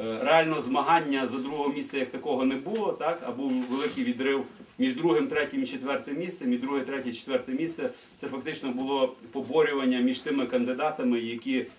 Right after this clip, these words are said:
самовисуванились, які йшли від влади, які були ідентифіковані від влади,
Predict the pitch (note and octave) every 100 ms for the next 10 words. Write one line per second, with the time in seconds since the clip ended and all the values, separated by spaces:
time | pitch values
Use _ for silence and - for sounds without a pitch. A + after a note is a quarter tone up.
0 | - - C3+ B2+ C3 F3+ D#3+ D#3 C#3+ C#3+
1 | C#3 C3+ B2 - A2+ A2+ C3 B2+ A#2 G#2+
2 | - C3+ C3 A2+ - _ A2 C3+ A#2 B2
3 | E3+ F3 A3+ - - - - B2+ C#3+ -
4 | D#3+ C#3 B2+ B2 B2+ B2 B2 F#3 F#3+ E3
5 | C#3+ C3+ A#2 B2 C#3 C3+ A#2+